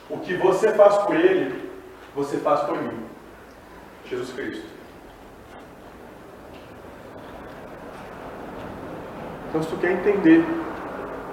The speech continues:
qual é o teu dever com o outro, é só esse. É só amar. De todo o coração e sem qualquer tipo de condição.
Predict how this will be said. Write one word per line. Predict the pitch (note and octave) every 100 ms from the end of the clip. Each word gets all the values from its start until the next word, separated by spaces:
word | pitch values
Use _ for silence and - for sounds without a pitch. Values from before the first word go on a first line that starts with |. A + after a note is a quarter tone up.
| - - - - - - - - -
qual | D3 D#3
é |
o | E3+
teu | E3+ -
dever | E3 A2+ B2 D#3+ E3+ -
com | C#3 C3+
o | A#2+
outro, | D#3+ - A2+ - - - - - - - - - - -
é | B2
só | - G#3
esse. | E3+ - - - - - - - - - - - - -
É | A#2
só | - C#3+ -
amar. | - - - - - - - - - B2+
De | - D3+
todo | D3+ G3 F3
o |
coração | E3 - - D#3 E3 E3
e |
sem | D#3+ D#3+
qualquer | D3+ E3 D#3+
tipo | E3+ E3+
de | E3+ -
condição. | F3 F3 E3 E3+ - A#2+